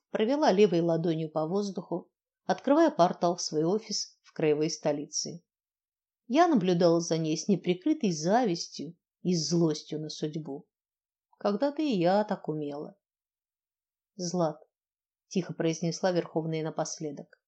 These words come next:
«я ничего не предлагаю и ничего не обещаю. Ни следующих подобных дел, ни пересмотра приговора.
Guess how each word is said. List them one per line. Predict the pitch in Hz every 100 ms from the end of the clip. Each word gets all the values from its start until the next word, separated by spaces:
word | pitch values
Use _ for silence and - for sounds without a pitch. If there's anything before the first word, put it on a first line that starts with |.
| _ _ _ _ _ _ _ _ -
«я | 170 180
ничего | 202 262 - 262 208 165
не | 151
предлагаю | 151 - 160 170 175 262 196 165 - _ _ _ _
и | 208 196
ничего | 202 269 277 - 170 165
не | 170 165
обещаю. | 156 170 - 151 151 170 _ _ _ _ _ _ _ -
Ни | 269
следующих | 277 190 156 151 - 165
подобных | 165 160 160 165 160 156
дел, | 190 196 208 _ _ _ _ _ -
ни | 277
пересмотра | 277 175 165 180 180 175
приговора. | 165 160 156 156 151 143 -